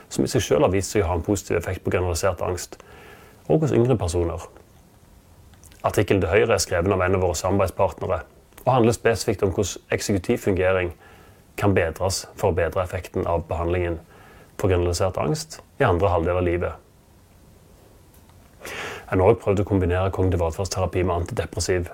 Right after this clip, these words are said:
medikasjon. Og en har sett at alle disse tiltakene har vist bedre effekt, men har blitt anbefalt å fortsette å utvikle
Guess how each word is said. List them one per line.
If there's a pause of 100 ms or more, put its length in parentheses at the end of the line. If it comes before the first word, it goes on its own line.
(120)
medikasjon. (1400)
Og
en
har
sett
at
alle
disse
tiltakene
har
vist
bedre
effekt, (840)
men
har
blitt
anbefalt
å
fortsette
å
utvikle